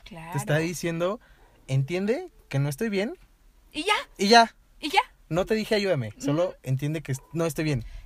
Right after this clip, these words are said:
Speaker 1: También en ese sentido creo que tiene mucho que ver la comunicación, que va a ser un episodio muy interesante más adelante, el de la comunicación, que tiene todo que ver con la expresión precisamente, y tiene todo que ver con la congruencia en absoluto.
Speaker 2: Totalmente.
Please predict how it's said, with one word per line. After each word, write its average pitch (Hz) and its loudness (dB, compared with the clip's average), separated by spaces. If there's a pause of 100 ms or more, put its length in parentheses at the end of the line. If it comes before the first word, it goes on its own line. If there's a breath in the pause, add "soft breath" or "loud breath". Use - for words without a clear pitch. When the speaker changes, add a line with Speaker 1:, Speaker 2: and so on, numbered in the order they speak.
Speaker 1:
También 254 -4
en 339 -6
ese 285 -6
sentido 233 -6
creo 226 -10
que 220 -10
tiene 214 -10
mucho 208 -12
que 185 -14
ver 185 -6
la 202 -4
comunicación, 190 -10
que 220 -10
va 202 -6
a 220 -6
ser 240 -8
un 220 -6
episodio 180 -8
muy 185 -12
interesante 170 -10
más 165 -10
adelante, 170 -10
el 180 -6
de 175 -10
la 170 -8
comunicación, 202 -4
que 185 -8
tiene 214 -6
todo 247 -2
que 202 -8
ver 185 -4
con 175 -10
la 165 -12
expresión 165 -14
precisamente, 175 -14
y 180 -10
tiene 220 -4
todo 277 2
que 254 -4
ver 202 0
con 226 -2
la 180 -6
congruencia 190 -4
en 196 -10
absoluto. 190 -6
Speaker 2:
Totalmente. 123 -6